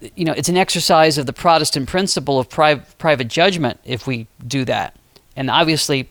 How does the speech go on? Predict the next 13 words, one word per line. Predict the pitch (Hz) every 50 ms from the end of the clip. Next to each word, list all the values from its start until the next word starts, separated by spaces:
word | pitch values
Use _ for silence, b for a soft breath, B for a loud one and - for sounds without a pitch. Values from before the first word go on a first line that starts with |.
| -
Father | - 143 139 127 127
Kramer | - - 156 147 135 135 127
says | - 135 127 120 120
that's | 127 - - -
false, | - 226 247 240 151 113 110 - - - - - _ _ _ _ _ _ _ _ _ _ _ _ _ _ - - -
because | - 143 - 180 170 143 156
it | 170 151
effectively | 147 - - 233 208 - - 190 156 160 165 147
nullifies | 139 147 165 185 202 185 - 175 151 147 143 143 135
the | - 143
rule | 131 143 165 185 180 170 151
of | 127 -
faith | - - 175 170 151 127 123 127 - -